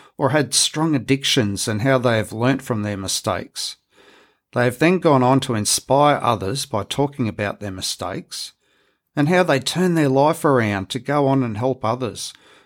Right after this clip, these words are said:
I recently listened to a very inspiring podcast episode on catching killers by former well-known police detective Gary Jubelin, who was talking to a former bikie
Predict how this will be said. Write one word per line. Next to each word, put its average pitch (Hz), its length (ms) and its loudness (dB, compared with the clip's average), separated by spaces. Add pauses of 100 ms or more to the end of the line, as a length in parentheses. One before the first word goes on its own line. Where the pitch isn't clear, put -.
(120)
I 143 40 0
recently 160 560 4
listened 139 360 2
to 117 140 0
a 110 40 -2
very 135 320 4
inspiring 120 640 2
podcast 120 680 -2
episode 101 680 -8 (420)
on 113 180 -4
catching 131 440 -4
killers 113 460 -4
by 107 200 -4
former 120 520 2 (400)
well-known 120 500 2
police 117 420 -2
detective 110 680 -6
Gary 123 260 0
Jubelin, 127 560 -2 (680)
who 165 80 4
was 151 160 2
talking 180 400 2
to 139 160 2
a 117 40 2
former 143 380 2
bikie 120 640 0